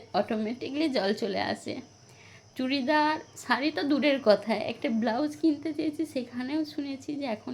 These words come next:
নয় পরে নিবে। যাই হোক, আজ সেই কষ্টটা করেছিলাম বলে আজকে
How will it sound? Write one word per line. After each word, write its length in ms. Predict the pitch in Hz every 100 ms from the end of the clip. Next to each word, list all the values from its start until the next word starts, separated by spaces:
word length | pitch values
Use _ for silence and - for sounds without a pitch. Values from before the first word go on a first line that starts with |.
| 254
নয় 140 | 247 -
পরে 220 | 220 226 226
নিবে। 200 | - 240 - - - - - - - - - - - - - - - - - - - 403
যাই 160 | 415 403
হোক, 140 | 392 - - 247
আজ 100 | 269 - -
সেই 140 | 294 -
কষ্টটা 420 | 277 294 254 320 320
করেছিলাম 480 | 285 277 294 330 320 277
বলে 160 | 339 294 -
আজকে 240 | 165 -